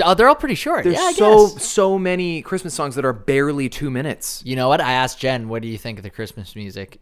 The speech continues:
Speaker 1: She said, "Oh my God, it's amazing.
Speaker 2: Oh, great.
Speaker 1: I love it." Like, and she's like, "And it's, like, good Christmas music too. Like, you got the Beach Boys in there.
Speaker 2: Yeah.
Speaker 1: You got, like," and she just started rhyming off people.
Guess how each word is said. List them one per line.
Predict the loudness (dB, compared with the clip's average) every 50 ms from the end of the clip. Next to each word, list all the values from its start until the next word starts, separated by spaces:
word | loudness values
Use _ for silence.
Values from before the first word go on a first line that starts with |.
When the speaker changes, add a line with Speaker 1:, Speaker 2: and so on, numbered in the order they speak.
| _
Speaker 1:
She | _ -18 -16 -14
said, | -10 -10 -10 -10 -12 _ _ _
"Oh | -16 -14
my | -12 -12 -10
God, | -10 -10 -10 -10 -12
it's | -12 -12
amazing. | -12 -10 -10 -10 -10 -10 -12 -12 -12 -12 -6 -2
Speaker 2:
Oh, | -2 -2 -2 -2 -6 -8 -8
great. | -8 -6 -6 -6
Speaker 1:
I | -6
love | -6 -8 -10 -10 -10
it." | -14 -14 -14 -12
Like, | -10 -8 -6 -4 -4
and | -4 -4
she's | -6 -6 -6
like, | -6 -6 -4
"And | -2 -2
it's, | -2 -2 0
like, | -4 -4 -4 -8 -16 -8 0
good | 2 2 4 4 0 -2 -6
Christmas | -8 -10 -8 -8 -10 -14 -14 -12 -12
music | -10 -10 -10 -12 -12 -14 -14
too. | -10 -6 -4 -4 -4 -4 -6
Like, | -6 -10 -12 -12 -12
you | -8 -6
got | -6 -6 -8
the | -12 -20
Beach | _ _ -6 -6 -6 -8 -12 -10
Boys | -6 -4 -4 -2 -4 -4 -4 -6
in | -8 -8 -8
there. | -8 -10 -8 -8 -2 0
Speaker 2:
Yeah. | 0 0 0
Speaker 1:
You | -2 -4
got, | -6 -6
like," | -6 -8 -8 -8 -10 -14 -20 -20 -20 -20 -20 -20 _ _ -14 -12
and | -10 -8
she | -6 -6 -6 -6
just | -6 -6 -6
started | -4 -4 -4 -4 -6 -8
rhyming | -8 -8 -8 -10 -12 -12
off | -12 -12 -14 -14 -14
people. | -16 -16 -14 _ -14 -14 -14 _